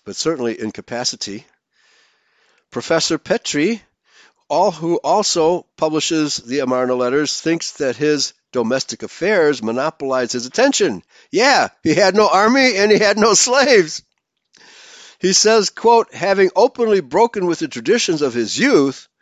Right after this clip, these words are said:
Amenhotep threw all his energies into domestic reforms and abandoned foreign politics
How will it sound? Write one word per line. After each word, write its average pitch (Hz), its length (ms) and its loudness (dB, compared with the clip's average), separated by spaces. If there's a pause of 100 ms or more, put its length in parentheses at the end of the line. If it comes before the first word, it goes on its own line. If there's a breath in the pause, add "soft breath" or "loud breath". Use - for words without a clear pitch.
(420 soft breath)
Amenhotep 180 720 2
threw 196 280 -4
all 175 240 0
his 165 220 -2
energies 156 460 0
into 135 240 -8
domestic 139 500 -4
reforms 156 720 0 (420 soft breath)
and 139 140 2
abandoned 156 540 2
foreign 160 380 2
politics 160 760 -4